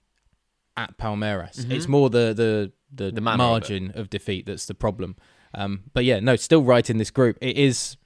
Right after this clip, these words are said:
Speaker 1: Defensa Justicia, though, and I D V from the looks of it, that will battle it out for that last spot,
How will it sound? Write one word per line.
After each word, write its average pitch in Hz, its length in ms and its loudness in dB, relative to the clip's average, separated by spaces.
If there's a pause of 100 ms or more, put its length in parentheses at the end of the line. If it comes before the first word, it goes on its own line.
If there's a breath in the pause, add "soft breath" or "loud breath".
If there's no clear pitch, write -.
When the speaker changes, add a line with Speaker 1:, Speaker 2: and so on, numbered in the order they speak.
Speaker 1:
Defensa 123 420 0
Justicia, 110 460 -4
though, 104 180 0
and 104 80 -2
I 107 120 0
D 104 140 -6
V 101 120 -4
from 107 140 -10
the 98 60 -4
looks 101 240 -6
of 104 60 -12
it, 90 120 -6
that 104 80 -8
will 101 140 -10
battle 98 360 -8
it 90 60 -6
out 95 240 -6
for 101 260 -4
that 92 180 -6
last 95 300 -8
spot, 95 320 -8